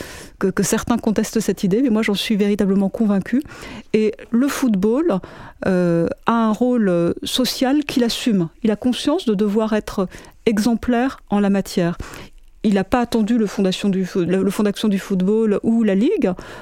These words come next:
euh, pour pouvoir, euh, lancer des programmes d'action. Il faut savoir quand même que,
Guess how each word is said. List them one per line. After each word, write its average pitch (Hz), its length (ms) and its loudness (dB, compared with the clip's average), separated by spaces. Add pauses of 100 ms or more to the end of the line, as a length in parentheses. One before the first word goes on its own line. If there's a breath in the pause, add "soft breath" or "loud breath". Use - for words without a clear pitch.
(140 loud breath)
euh, 180 200 2
pour - 200 -2
pouvoir, 254 500 0
euh, 185 180 2
lancer 240 440 0 (140)
des 233 80 0
programmes 208 400 0
d'action. 202 280 0
Il 185 80 -2
faut 220 80 -2
savoir 226 320 0
quand 220 80 0
même 226 160 0
que, 185 160 0